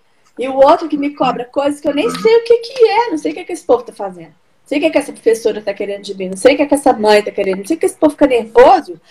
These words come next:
Ai, deve ter feito algo errado, desculpa, aí pede um monte de desculpa. Então dá uma sensação de inadequação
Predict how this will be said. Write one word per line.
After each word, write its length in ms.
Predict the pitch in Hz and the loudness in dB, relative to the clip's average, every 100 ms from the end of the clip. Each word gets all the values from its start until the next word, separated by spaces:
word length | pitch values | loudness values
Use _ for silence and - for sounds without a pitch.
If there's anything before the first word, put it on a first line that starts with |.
| - | -8
Ai, 140 | - - | 2 2
deve 140 | 233 226 | 2 -2
ter 100 | 240 | -4
feito 180 | 220 | -6
algo 160 | 214 214 | -6 -6
errado, 340 | 226 208 208 | -6 -6 -8
desculpa, 720 | 247 392 - 403 381 370 269 | -12 -18 -6 -2 0 -2 -6
aí 80 | 240 | -8
pede 300 | 247 247 247 | 0 0 0
um 80 | 254 | -4
monte 300 | 233 226 247 | -8 -8 -10
de 120 | 220 | -20
desculpa. 420 | 226 277 - 240 - _ _ _ | -20 -12 -8 -8 -10 _ _ _
Então 160 | 247 | -2
dá 160 | 254 311 | 2 4
uma 120 | 381 | 2
sensação 480 | 339 294 254 247 226 | -6 -8 -8 -6 -8
de 100 | 214 | -8
inadequação 960 | 208 196 190 - 170 - - 285 262 214 | -16 -16 -16 -14 -16 -6 0 2 0 -4